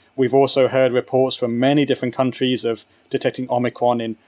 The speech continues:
vaccinated people. In Israel, there were two doctors who got infected who've had three doses of vaccine.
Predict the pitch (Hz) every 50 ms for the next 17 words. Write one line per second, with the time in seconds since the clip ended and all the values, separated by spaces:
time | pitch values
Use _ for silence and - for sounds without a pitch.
0 | _ _ - 110 143 139 131 - - 127 127 123 - 131 - 135 135 - 131 113
1 | 117 131 131 135 139 135 135 135 123 120 113 117 113 - - - 131 127 127 127
2 | 123 117 - _ _ _ _ _ - 135 123 - - - 123 - - 123 - 127
3 | 120 123 120 110 - 131 123 - - 131 127 123 120 - - - _ _ _ _
4 | - - - 135 123 - - - 143 190 226 175 131 120 110 - 123 107 110 107
5 | 110 123 117 - - 170 170 135 101